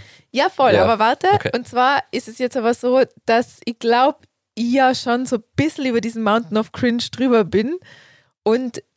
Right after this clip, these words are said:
Speaker 1: dass jetzt halt auch viel positives Feedback, also von Freunden kommt. Und das freut mich dann immer voll, wenn ich halt dann hör, da wird halt zum Beispiel der Podcast voll regelmäßig gehört und die können irgendwie ja vielleicht was mitnehmen.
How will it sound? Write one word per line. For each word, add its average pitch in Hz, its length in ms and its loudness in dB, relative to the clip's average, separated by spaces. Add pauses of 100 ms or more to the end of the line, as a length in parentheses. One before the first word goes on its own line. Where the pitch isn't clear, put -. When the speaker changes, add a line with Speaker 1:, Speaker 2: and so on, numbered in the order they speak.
Speaker 1:
dass 240 220 0
jetzt 247 180 -4
halt 226 160 2
auch 220 120 2
viel 240 320 -2
positives 226 680 -4
Feedback, 196 500 -2
also 214 240 -2
von 214 180 -6
Freunden 190 520 -4
kommt. 190 280 -6
Und 196 120 -6
das 214 100 -8
freut 254 340 -2
mich 233 100 -6
dann 196 140 -2
immer 202 200 -4
voll, 220 340 0
wenn 214 120 -2
ich 233 120 -2
halt 208 160 -2
dann 208 180 -2
hör, 226 320 2 (640)
da 220 120 0
wird 233 160 -2
halt 240 140 0
zum 208 80 -8
Beispiel 208 240 -2
der 220 80 2
Podcast 233 640 -2
voll 196 180 2
regelmäßig 208 800 -6 (180)
gehört 247 520 0 (480)
und 233 300 -2 (120)
die 226 100 -8
können 247 320 -2
irgendwie 233 300 -2
ja 220 120 2
vielleicht 214 300 -2
was 190 140 -6
mitnehmen. 247 560 -2